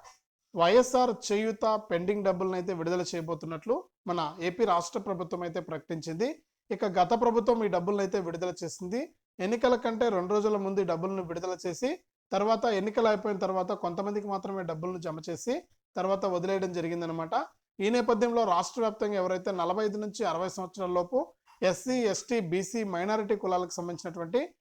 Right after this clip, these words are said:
మహిళలు ఉన్నారో, వారందరికీ కూడా ఈ డబ్బులను మరొకసారి విడుదల చేయాలని, ఈ పెండింగ్ డబ్బులంతా కూడా విడుదల చేయాలని ఇప్పుడున్నటువంటి సీఎం చంద్రబాబు నాయుడు గారు అయితే మనకు ఆదేశాలు అయితే జారీ చేయబోతున్నారనమాట.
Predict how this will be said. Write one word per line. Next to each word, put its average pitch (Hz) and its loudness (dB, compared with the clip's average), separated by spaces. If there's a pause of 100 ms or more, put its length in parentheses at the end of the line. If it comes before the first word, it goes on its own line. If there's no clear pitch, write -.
(240)
మహిళలు 202 2
ఉన్నారో, 190 2
వారందరికీ 208 2
కూడా 214 2
ఈ - -2
డబ్బులను 202 -2
మరొకసారి 190 -2
విడుదల 170 -6
చేయాలని, 180 -2 (360)
ఈ 185 0
పెండింగ్ 233 2
డబ్బులంతా 220 2
కూడా 208 4
విడుదల 180 -2
చేయాలని 185 -2 (380)
ఇప్పుడున్నటువంటి 220 0
సీఎం 208 -2
చంద్రబాబు 190 0
నాయుడు 180 -2
గారు 175 2
అయితే 233 0 (400)
మనకు 175 -4 (100)
ఆదేశాలు 190 -2
అయితే 190 -2 (100)
జారీ 165 0
చేయబోతున్నారనమాట. 165 -4